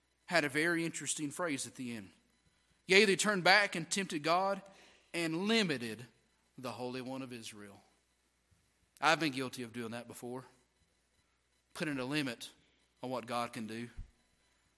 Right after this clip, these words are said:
But the Bible says if we had faith as a child, we could say, "Thou, you know, to this mountain be thou removed, be thou plucked up, and be thou cast into the sea,"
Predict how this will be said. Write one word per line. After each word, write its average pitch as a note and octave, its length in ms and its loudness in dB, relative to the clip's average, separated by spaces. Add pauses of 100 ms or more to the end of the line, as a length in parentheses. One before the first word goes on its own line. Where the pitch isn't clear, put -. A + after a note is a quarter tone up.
(140)
But C#3+ 160 -4
the C#3 80 -4
Bible C#3+ 280 4
says D3+ 340 0
if C3 80 -8
we D3 120 -4
had C#3+ 140 -2
faith D#3+ 460 -6 (520)
as E3 200 -2
a E3+ 60 -8
child, C#3+ 440 -6
we C3 60 -12
could C3+ 100 -12
say, C#3 220 -8
"Thou, C#3+ 220 -10
you C3 100 -14
know, A#2+ 60 -18 (260)
to D3+ 60 -14
this D3 160 -12
mountain D#3 260 -6
be D#3+ 80 -12
thou E3 160 -8
removed, E3 400 -16 (220)
be D#3 80 -14
thou E3 160 -8
plucked F3+ 280 -10
up, F3+ 160 -8
and E3 80 -18
be F3 60 -12
thou F#3 140 -14
cast F#3+ 340 -18
into F#3+ 140 -16
the F#3 100 -20
sea," G3+ 380 -16